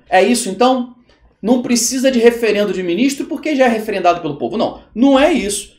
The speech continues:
A Constituição fala que esses atos vão ser referendados pelo ministro. Na letra C, configura vício formal,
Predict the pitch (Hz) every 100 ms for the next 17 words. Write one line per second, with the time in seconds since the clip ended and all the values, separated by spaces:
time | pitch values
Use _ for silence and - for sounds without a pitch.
0 | - 156 165 208 208 240 262 262 - 240
1 | 311 254 - - - - 196 196 165 185
2 | - 247 233 208 180 180 160 143 139 -
3 | _ _ - 151 131 107 - - _ _
4 | _ _ 214 254 233 226 214 - 339 339
5 | 220 233 - 277 285 160 170 - 170 214
6 | 226 214 247 262 -